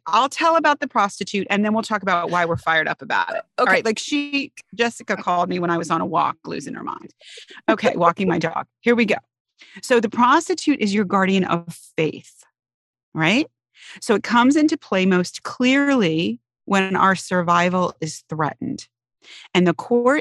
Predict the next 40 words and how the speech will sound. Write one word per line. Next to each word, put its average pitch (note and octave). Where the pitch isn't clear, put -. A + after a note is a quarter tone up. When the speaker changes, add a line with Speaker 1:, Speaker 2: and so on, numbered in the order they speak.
Speaker 1:
issue G#3+
of E3
the E3+
prostitute -
archetype -
is F#3
how G#3+
much C4
are D4
you C#4
willing F3
to F#3+
sell E3
of A#3
yourself -
for A3+
the A#3
sake D#3+
of F3
security? -
So G#3+
it G3
tests A3
your C#4
faith. F3
And F#3+
if F#3
you G#3
have F#3
faith A#3
in G#3+
yourself D4
and G3+
your F3+
ability G3+
to E3
take -
care F4
of A#3+
yourself, D3+